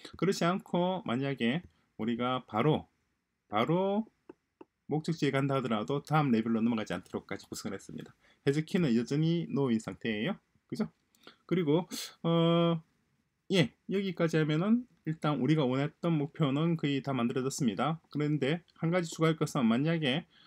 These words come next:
어, 이 경우, 그러니까 키 없이 목적지에 달아왔을 때는, 어, 키 없이 왔다는 것을 알려줄 필요가 있다는 거죠. 그죠? 그래서 봅시다. 키 플레이어 들어가서, 어, has key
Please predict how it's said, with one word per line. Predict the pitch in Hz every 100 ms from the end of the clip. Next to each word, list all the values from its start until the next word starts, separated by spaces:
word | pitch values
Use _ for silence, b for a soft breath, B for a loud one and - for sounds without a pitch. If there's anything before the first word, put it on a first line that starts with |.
| b -
어, | 196
이 | 165
경우, | 165 156 143 104 -
그러니까 | 131 120 117 131
키 | - - 226
없이 | 139 - 202
목적지에 | 170 156 175 - 147
달아왔을 | 151 139 127 127 113
때는, | 123 147 220 220 b b b
어, | 110
키 | - - 214
없이 | 120 -
왔다는 | 127 - 135 123 120
것을 | 110 -
알려줄 | 180 170 127
필요가 | - 127 107
있다는 | 110 101
거죠. | 87 170 - _
그죠? | 127 120
그래서 | - 110 - 123 117 117 _ _ _ _ _ _
봅시다. | - - - 170 - _
키 | - 135 117 101 95 -
플레이어 | - 143 123
들어가서, | - 107 107 117 104 95 98 _ _ _ _ _
어, | 95 95 -
has | 123 139 -
key | - 165 156 156 156 147